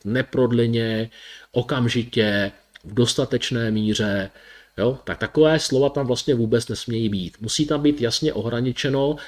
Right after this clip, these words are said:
a musí tam být úplně, eh, zcela transparentní, kdy ten člověk ty úkoly plní dobře, jo? A kdy naopak vznikají nějaké problémy. Tady vidíte nějakou recepční, jo? Že i ta recepční má nějaké pravomoci.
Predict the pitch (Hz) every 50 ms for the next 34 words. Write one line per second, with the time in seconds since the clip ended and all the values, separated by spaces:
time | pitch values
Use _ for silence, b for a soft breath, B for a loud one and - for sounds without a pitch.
0 | B B B - - 90 98 104 90 - - 85 87 107 113 110 - - 147 -
1 | 135 139 143 147 143 143 - 117 117 - 143 143 151 151 151 151 B B B B
2 | B B B - 90 - - - 135 135 147 147 147 104 101 107 - - - 123
3 | 127 131 135 135 - - 139 139 143 135 123 120 117 135 147 143 - - 147 139
4 | 151 147 147 - 131 123 120 120 - 139 143 147 143 - 127 131 139 139 117 113
5 | 98 101 113 - 117 110 110 117 127 151 - - - 98 104 117 131 - - 101
6 | 110 104 107 107 117 131 123 - 127 127 117 110 101 104 104 101 - 117 113 117
7 | 120 120 123 117 107 110 98 98 107 - 113 110 104 - - 90 90 95 98 101
8 | 90 - - _ B B B B B B B B - 101 - 110 123 120 120 131
9 | - 139 135 135 127 127 120 123 - 143 120 101 92 - - - 120 - - -
10 | 135 135 135 143 147 160 170 - _ _ _ _ - 104 113 123 139 147 B B
11 | B B B B - - 120 127 160 160 - - - 127 120 117 - - 175 -
12 | - - - 160 156 151 139 139 143 143 143 143 143 143 147 143 143 143 - -
13 | 127 147 156 160 - 147 - - - -